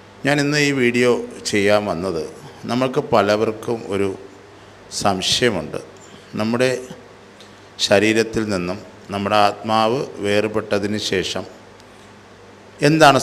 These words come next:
സംഭവിക്കുക എന്നുള്ളത്. അത് പലർക്കും ഉള്ളൊരു സംശയമാണ്. അപ്പോൾ ഇത്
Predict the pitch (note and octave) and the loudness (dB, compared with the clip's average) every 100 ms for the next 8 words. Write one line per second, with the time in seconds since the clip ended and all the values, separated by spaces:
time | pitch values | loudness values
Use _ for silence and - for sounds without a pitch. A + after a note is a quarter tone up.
0 | A2+ G2 G2 F#2+ F#2 F#2 D#2+ E2 E2+ E2 | 4 4 4 2 2 2 0 -6 -8 -8
1 | - - - - C3+ D3 D3+ D3+ D3 B2+ | -12 -20 -12 -6 0 2 2 2 2 4
2 | A#2+ - F2+ - F#2+ D#2+ - - - - | 0 -2 -2 -2 -4 -6 -12 -18 -20 -20
3 | - - - - - - - - - C3 | -20 -20 -20 -20 -20 -20 -20 -20 -2 2
4 | C#3 E3 | 4 6